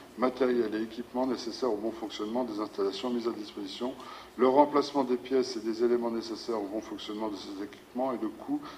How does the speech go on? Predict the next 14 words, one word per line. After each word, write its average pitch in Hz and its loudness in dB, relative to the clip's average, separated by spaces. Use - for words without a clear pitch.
de 104 -4
la 107 2
manœuvre 117 4
liée 120 0
à 123 2
ces 113 -6
opérations. 113 -2
Le 107 -4
délégataire 120 4
assure 123 4
la 113 0
maintenance 120 0
technique 120 -2
dite - -16